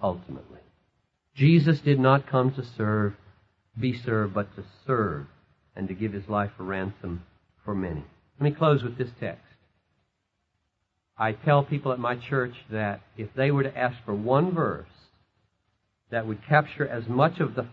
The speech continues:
philosophy of ministry that we have at Bethlehem Baptist Church, it would be First Peter four eleven. It goes like this. "Let him who serves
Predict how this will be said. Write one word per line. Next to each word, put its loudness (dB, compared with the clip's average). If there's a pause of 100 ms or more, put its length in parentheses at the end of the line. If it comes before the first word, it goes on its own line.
philosophy 4
of 0
ministry 0 (480)
that -6
we 2
have 4
at -6
Bethlehem 2
Baptist -4
Church, -2
it -10
would -6
be -2
First -6
Peter -4
four 0 (520)
eleven. -4 (720)
It -10
goes -6
like -6
this. -14 (840)
"Let -2
him 6
who 6
serves 0